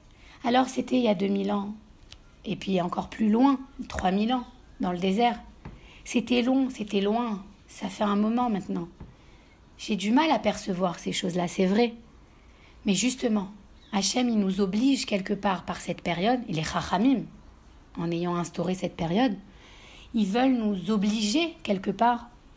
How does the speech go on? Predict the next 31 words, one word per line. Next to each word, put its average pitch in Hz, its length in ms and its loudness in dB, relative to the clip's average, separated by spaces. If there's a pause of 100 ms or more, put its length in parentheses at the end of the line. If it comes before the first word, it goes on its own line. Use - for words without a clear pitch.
(400)
à 190 80 2
nous 202 120 4
poser, 190 460 -2 (500)
à 214 60 2
réfléchir, 214 720 0 (460)
à 190 100 4
se - 140 -4
remettre 202 380 0
en 208 80 -2
question 202 460 -6 (640)
et 202 120 4
à 202 200 6
être - 340 -10
sensible 240 920 2 (380)
à 180 60 -2
la 185 140 4
peine 220 400 -2
d'Akadosh 180 460 -2
Baruch 175 380 -4
Hu. 214 120 -4 (840)
Parce 262 140 2
qu'Akadosh 294 440 4
Baruch 233 520 2
Hu, 262 180 4 (640)
il 247 140 6
a 254 80 10
plus 269 260 2
sa - 240 2
maison 180 340 0
parmi 175 340 -2
nous. 175 120 -4